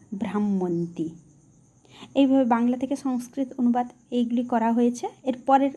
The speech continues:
দাগগুলি দেখো। দেখো, একের দাগে কি আছে? সঠিক অব্যয় পদটিকে চিহ্নিত করো। একটা বাক্য দেয়া আছে, বাক্যর মধ্যে অব্যয় আছে, সেই সঠিক অব্যয়টিকে চিহ্নিত করতে হবে।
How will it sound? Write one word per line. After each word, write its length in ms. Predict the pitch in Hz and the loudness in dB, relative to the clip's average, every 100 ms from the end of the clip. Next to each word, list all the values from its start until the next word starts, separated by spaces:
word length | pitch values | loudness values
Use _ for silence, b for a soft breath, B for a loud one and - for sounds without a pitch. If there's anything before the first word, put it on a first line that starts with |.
| - | -8
দাগগুলি 440 | 202 208 175 185 180 | -6 -6 -4 -6 -6
দেখো। 380 | 175 170 202 196 - - - _ _ _ _ _ _ _ B - | -8 -10 -12 -14 -18 -20 -20 _ _ _ _ _ _ _ B 0
দেখো, 200 | 302 311 | 2 2
একের 360 | - 233 277 | 0 0 0
দাগে 220 | 262 285 294 | 2 2 2
কি 220 | - 233 | -2 -4
আছে? 280 | 208 - 311 | -4 -4 -4
সঠিক 580 | - - 240 247 339 339 - | -2 0 0 2 0 0 0
অব্যয় 460 | 233 214 233 311 330 | -2 2 4 4 2
পদটিকে 560 | 214 226 - - 247 381 | -2 -2 -4 -10 -6 -4
চিহ্নিত 540 | - 240 220 220 214 | 2 4 4 2 -2
করো। 340 | 190 175 165 - - B B B | -6 -6 -8 -10 -16 B B B
একটা 240 | - - 285 | -16 0 4
বাক্য 360 | 262 247 - | 4 2 -2
দেয়া 220 | 285 294 277 | 2 4 4
আছে, 220 | 262 262 | 2 0
বাক্যর 580 | 226 233 233 _ 285 285 | 0 0 -4 _ -2 2
মধ্যে 400 | 277 262 240 320 | 2 2 0 2
অব্যয় 440 | 247 196 240 254 | 2 0 2 2
আছে, 240 | 247 247 320 | 2 0 -4
সেই 200 | 359 339 | -2 -4
সঠিক 580 | - - 240 240 381 339 | -4 -4 -4 0 2 2
অব্যয়টিকে 600 | 233 208 220 226 233 - - | 2 0 -2 -2 -6 -8 -4
চিহ্নিত 420 | 254 196 185 170 | 0 0 0 -2
করতে 360 | 143 170 - 170 | -10 -12 -12 -14
হবে। 240 | 170 170 | -12 -12